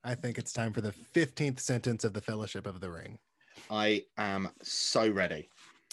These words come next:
Speaker 1: A little background for, uh, anyone who's listening for the first time, but I highly recommend listening to the first fourteen episodes covering the first fourteen sentences,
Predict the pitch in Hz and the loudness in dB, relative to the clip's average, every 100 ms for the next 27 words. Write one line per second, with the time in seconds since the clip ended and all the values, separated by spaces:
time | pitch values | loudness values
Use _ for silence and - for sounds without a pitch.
0 | 131 127 127 120 127 131 135 127 127 - | 0 4 4 4 2 4 4 4 2 2
1 | 123 117 117 110 110 107 107 110 - _ | 4 4 4 0 0 -2 -4 -8 -14 _
2 | _ _ - 147 139 131 131 135 139 131 | _ _ 2 6 6 8 8 6 6 2
3 | 131 117 127 120 - 120 131 165 - - | 2 2 0 0 -2 -4 -2 -4 -8 -4
4 | 131 120 107 - 143 139 123 123 127 120 | 0 2 2 0 4 4 4 2 0 0
5 | 120 - 117 110 107 - 131 127 - 123 | -2 -2 -4 -4 -6 -4 -2 -2 -2 -4
6 | 110 117 110 - - 123 117 117 117 110 | -4 -4 -6 -10 -10 -8 -6 -6 -6 -6
7 | 110 - - 120 113 113 - 117 - 120 | -8 -10 -8 -6 -6 -6 -6 -6 -4 -6
8 | 113 120 107 113 113 110 107 107 120 | -4 -6 -6 -8 -8 -8 -8 -8 -10